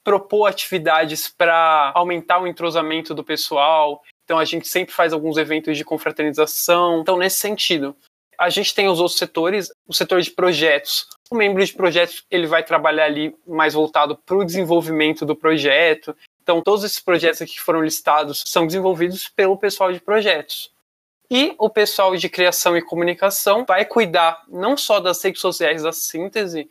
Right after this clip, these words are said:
é tudo aquilo que aparece nas nossas redes sociais, as nossas postagens, é, com o pessoal de criação e comunicação, como, além disso, eles atualmente cuidam do design dos projetos. Então, ah, vamos fazer um site.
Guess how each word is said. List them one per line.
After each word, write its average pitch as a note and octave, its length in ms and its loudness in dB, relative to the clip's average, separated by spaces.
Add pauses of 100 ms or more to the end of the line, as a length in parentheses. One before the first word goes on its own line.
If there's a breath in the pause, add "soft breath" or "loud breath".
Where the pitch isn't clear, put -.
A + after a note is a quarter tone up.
é D3+ 140 2
tudo F3+ 240 0
aquilo E3+ 240 0
que E3 100 -2
aparece D3+ 640 0
nas C#3+ 200 -2
nossas D3+ 240 -4
redes D3 220 -4
sociais, D3 500 0
as C#3 140 -4
nossas D3 220 -6
postagens, D3+ 840 0 (520 soft breath)
é, D#3 120 4
com D#3 140 -8
o D3 40 -4
pessoal D#3 300 2
de C#3 120 -6
criação D#3 320 0
e - 20 0
comunicação, E3+ 760 0 (380 soft breath)
como, C#4 520 0
além G#3+ 280 0
disso, G#3 540 -2
eles G#3 360 -2
atualmente F3+ 600 0
cuidam G#3+ 400 0
do G3 160 -2
design F#3+ 520 0
dos G#3 220 -6
projetos. F#3 600 0
Então, D#3 420 0
ah, E3 220 0
vamos F3 280 -6
fazer F3+ 240 0
um G3+ 100 -2
site. D3 480 -2